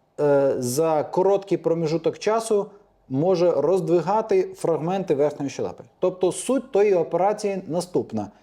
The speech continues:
Хірургу треба зробити розпил, тобто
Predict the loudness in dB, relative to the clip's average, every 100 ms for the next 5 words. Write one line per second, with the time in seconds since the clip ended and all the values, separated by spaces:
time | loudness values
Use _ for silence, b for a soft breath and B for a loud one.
0 | b b _ -2 2 4 2 0 -6 -8
1 | -2 0 2 2 2 2 0 2 2 2
2 | 0 0 2 2 0 -8 _ _ _ _
3 | -4 -4 0 2 2 0